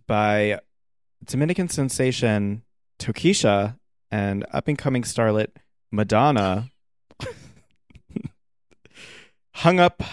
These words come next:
on Tokischa. Hung up with Tokischa, which I'm still, I'm still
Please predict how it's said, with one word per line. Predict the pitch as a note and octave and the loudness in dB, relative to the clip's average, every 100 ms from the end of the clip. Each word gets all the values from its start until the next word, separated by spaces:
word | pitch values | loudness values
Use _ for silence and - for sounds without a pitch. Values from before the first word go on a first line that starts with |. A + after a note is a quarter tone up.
| - | -6
on | B2 B2 B2 B2+ | -2 0 0 -2
Tokischa. | A#2+ - - F#2 - - - A#2+ _ _ - | -4 -8 -8 -8 -8 -8 -10 -14 _ _ 0
Hung | D3+ | 2
up | E3 | 4
with | C3+ C3 | 4 2
Tokischa, | - F#2 G2 - - - A#2 _ _ _ _ _ | -2 -8 -8 -8 -8 -8 -10 _ _ _ _ _
which | A2 C3 - - | -2 -2 -2 0
I'm | B2+ | 0
still, | - - D3+ D3+ - | 0 2 6 6 4
I'm | C3 C3+ | 2 2
still | A#2+ - D#3 D3 C#3 C#3 | 2 0 4 4 2 -4